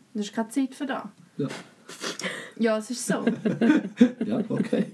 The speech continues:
Speaker 1: Ich, nein, wirklich. Also, und dort wird das noch viel schlimmer. Also eben,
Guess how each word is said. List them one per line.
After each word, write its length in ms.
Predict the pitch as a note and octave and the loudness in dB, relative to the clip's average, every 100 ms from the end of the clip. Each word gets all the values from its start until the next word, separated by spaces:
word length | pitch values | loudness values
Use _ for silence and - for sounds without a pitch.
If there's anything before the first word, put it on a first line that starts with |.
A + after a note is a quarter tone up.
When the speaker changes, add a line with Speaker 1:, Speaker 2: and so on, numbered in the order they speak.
| - | 2
Speaker 1:
Ich, 380 | B3+ A3+ - - - A#3+ | 2 2 -2 -4 -2 2
nein, 420 | C4 D#4+ D4 - | 4 2 -2 -4
wirklich. 460 | A3 C#4+ - D#4+ A#3 - | 0 0 0 -2 -2 -2
Also, 300 | A#3 A#3 A#3 G#3+ G#3 | 0 2 2 0 0
und 180 | G3+ G#3+ | -2 0
dort 160 | A#3+ A#3 | 0 0
wird 180 | G#3+ G#3+ | -2 -4
das 160 | G#3 | -2
noch 140 | G#3 G3+ | -2 0
viel 160 | A3+ | -2
schlimmer. 460 | A#3 C#4 C#4+ C#4+ C#4 F#3+ - - - | -2 0 2 2 -2 -6 -14 -8 -2
Also 280 | G#3 G#3 G#3 | 0 0 0
eben, 240 | A#3+ A#3 | 0 0